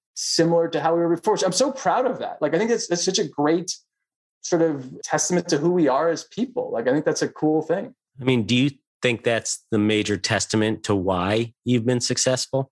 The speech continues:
Speaker 1: Probably because, again, it, there's also, and there's all sorts of people that become successful. And especially in times like now, there's lots of, it's like,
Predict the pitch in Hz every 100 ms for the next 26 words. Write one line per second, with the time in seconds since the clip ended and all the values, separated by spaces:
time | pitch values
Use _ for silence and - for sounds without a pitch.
0 | _ - 247 415 269 220 202 190 220 175
1 | 190 214 269 262 214 240 226 - - 254
2 | 277 302 254 233 233 269 285 220 214 196
3 | 190 175 160 156 156 160 151 147 156 151
4 | - 151 143 196 196 190 160 - 165 156
5 | 143 139 139 143 143 135 123 - _ _
6 | _ _ _ - 160 170 170 165 131 -
7 | 190 - 190 175